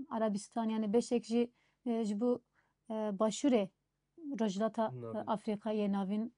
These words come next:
Speaker 1: yani ji bo wî derbazin. Ev jî beşek ji ber ku Sahra bi xwe astengiyên pir mezin derdixîne ji bo belav bûyînê. E, beş şeherî mezin, e, rêya, e, behra spî a rojilat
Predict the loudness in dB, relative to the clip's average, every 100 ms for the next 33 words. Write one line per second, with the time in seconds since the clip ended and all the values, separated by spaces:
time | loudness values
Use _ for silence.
0 | _ -8 -6 -4 0 4 4 2 -4 -2
1 | -2 -2 0 2 2 2 -2 -4 2 2
2 | 2 -2 -4 0 0 2 2 0 0 _
3 | _ _ -4 -2 0 2 0 0 0 2
4 | 2 0 -2 -4 -2 -2 -8 _ -8 -4
5 | -2 -2 -2 -2 0 -2 -4 _ _ _
6 | _ _ _ _ -4 -2 0 0 0 2
7 | 2 4 2 2 2 2 -2 _ _ _
8 | _ _ _ -8 -4 -2 2 6 8 6
9 | 2 _ _ -4 -2 -2 0 0 0 0
10 | 2 2 2 2 2 0 -2